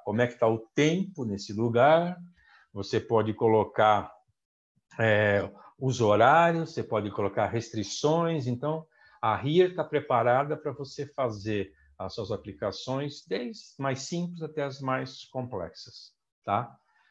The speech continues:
E a gente vai ver isso, uma oportunidade de estudar as suas A P Is, seus, e o seu S D K, tá bom? É, eu vou falar, tá, direto, se alguém tiver alguma coisa muito importante perguntar, pergunte, senão no final vocês perguntam tudo e a gente responde, tá?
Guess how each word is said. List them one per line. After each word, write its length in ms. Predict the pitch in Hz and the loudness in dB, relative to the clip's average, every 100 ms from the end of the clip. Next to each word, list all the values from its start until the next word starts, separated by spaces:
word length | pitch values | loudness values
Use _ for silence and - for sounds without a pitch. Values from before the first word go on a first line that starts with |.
| _ - | _ -10
E 100 | 104 | -6
a 40 | |
gente 260 | 98 98 107 | -6 -4 2
vai 160 | 101 | 2
ver 180 | 95 104 | 2 2
isso, 400 | 101 117 - 131 | 2 0 -4 -10
uma 240 | 117 101 | -6 -4
oportunidade 720 | 101 101 107 104 98 95 95 98 | -2 -2 -2 -2 2 2 2 -2
de 120 | 107 | -10
estudar 640 | - 113 98 98 95 101 | -12 -10 -2 2 2 0
as 120 | 101 - | -6 -8
suas 280 | 104 95 | -6 -4
A 80 | 98 | -4
P 160 | - 113 | -4 -6
Is, 400 | 90 98 101 - | -4 -6 -6 -10
seus, 340 | 101 98 - | -12 -12 -16
e 60 | 98 | -20
o 60 | |
seu 200 | 92 104 | -14 -8
S 240 | 98 98 107 | -6 -8 -8
D 140 | 107 | -8
K, 260 | - - 73 _ _ _ _ | -8 -12 -14 _ _ _ _
tá 100 | - | -12
bom? 320 | 107 143 190 - _ _ _ _ _ _ _ _ _ - - | -6 -4 -6 -16 _ _ _ _ _ _ _ _ _ -20 -10
É, 480 | 120 113 117 113 117 | -2 2 4 4 4
eu 100 | 143 | 4
vou 220 | 156 220 - | 4 2 -4
falar, 420 | - 131 135 196 | 2 6 8 6
tá, 180 | - 151 | 6 4
direto, 480 | 131 117 113 156 165 | 4 4 6 6 2
se 140 | - | 0
alguém 240 | 113 117 160 | 0 2 2
tiver 140 | 156 | 2
alguma 260 | 131 131 123 | 2 2 2
coisa 180 | 123 | 2
muito 500 | 117 120 156 202 196 | 2 4 6 6 6
importante 520 | 143 127 117 - 131 131 | 0 0 0 0 -4 -2
perguntar, 480 | 110 110 101 123 | -4 -4 -2 -2
pergunte, 460 | 151 131 113 151 175 | 0 0 0 -4 -4
senão 180 | 165 165 | -4 -2
no 100 | 180 | -2
final 380 | 180 143 143 165 | -4 -2 -2 -4
vocês 180 | 185 | -12
perguntam 580 | - 156 117 135 147 151 | -4 -2 -2 -4 -6 -10
tudo 260 | 123 131 143 | -10 -10 -8
e 40 | |
a 20 | |
gente 320 | 131 143 147 147 | -10 -12 -12 -10
responde, 580 | 139 135 - 92 87 _ | -10 -10 -12 -14 -16 _
tá? 160 | 110 | -14